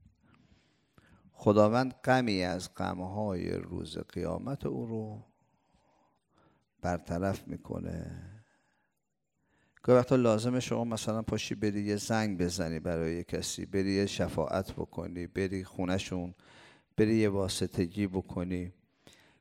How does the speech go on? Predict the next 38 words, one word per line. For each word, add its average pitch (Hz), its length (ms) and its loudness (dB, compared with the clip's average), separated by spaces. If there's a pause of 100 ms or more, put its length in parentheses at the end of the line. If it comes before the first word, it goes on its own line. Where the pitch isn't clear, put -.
(200)
بری 113 220 4
براش 104 380 0
یه 110 60 2
خواستگاری 95 680 0
بکنی، 95 540 -4
بری 101 500 2 (560)
یه 104 100 4
بانک 104 540 4
یه 104 400 2
ضمانت 98 580 0
کنی، 104 240 -2
مشکل 90 400 -2
مالیش 90 420 0
رو 92 80 -2
حل 90 240 0
بکنی، 90 720 -6
انسان 160 240 -2
بالاخره 156 280 6
یه 160 60 10
کاری 151 260 10
بکنه. 101 560 2 (1600)
خب 135 360 8 (1900)
اگه 190 280 10
یه 143 220 10
کسی، 117 680 2
حالا 120 260 6
کنید، 160 340 4
«و 113 80 4
من 107 180 2
کان 156 380 2
فی 127 160 2
حاجت 107 560 4
اخیه»، 101 480 -2
کسی - 360 2
که 208 120 2
در 131 440 6
پی 180 640 4
ب-، 208 220 -2